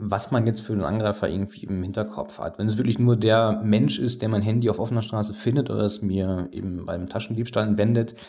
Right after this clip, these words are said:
dann hat er an der Stelle keine Informationen über mich. An der Stelle dann einen pin zu wählen,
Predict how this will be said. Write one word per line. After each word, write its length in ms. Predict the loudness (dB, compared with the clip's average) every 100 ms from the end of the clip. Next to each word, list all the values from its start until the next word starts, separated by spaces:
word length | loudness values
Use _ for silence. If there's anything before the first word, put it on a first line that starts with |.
| -18 -16 -4
dann 120 | 0
hat 100 | 2
er 80 | 4
an 80 | 6
der 100 | 4
Stelle 200 | 2 2
keine 220 | 2 2
Informationen 600 | 2 0 -2 -4 -4 -4
über 160 | -6
mich. 380 | -6 -8 -10 -14 _ _
An 120 | -2
der 100 | 4
Stelle 220 | 4 4 4
dann 160 | 4
einen 220 | 4 2
pin 180 | 2 2
zu 240 | 2 0 4
wählen, 680 | 4 6 4 2 -4 -14